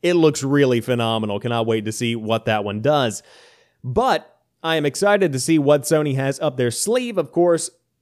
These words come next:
the lack of a comment does leave a lot of room for anticipation. It leaves a lot of room for assumption. But again, June the third, just one week away. We'll see what happens in the world of PlayStation five.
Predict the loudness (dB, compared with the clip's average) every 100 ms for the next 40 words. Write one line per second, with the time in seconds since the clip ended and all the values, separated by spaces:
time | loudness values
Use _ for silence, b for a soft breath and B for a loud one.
0 | _ -2 0 0 0 -2 0 0 0 -2
1 | -4 -2 0 0 0 -2 0 -2 0 0
2 | 0 -2 -2 -2 -4 -2 2 4 4 2
3 | 0 -4 -6 -8 -8 -4 -2 0 -2 -4
4 | -2 -2 -2 -2 -2 -2 -2 -2 -4 -4
5 | -4 -4 -4 -4 0 0 0 -2 -2 -4
6 | -6 -6 -6 -6 -4 -2 -2 -2 0 2
7 | 2 2 -4 0 0 2 2 2 2 2
8 | 0 -2 -4 b b b -8 -2 0 0
9 | 0 -2 -2 -2 0 2 0 0 -2 -2
10 | -4 -2 -4 -4 -6 -4 -2 -2 -4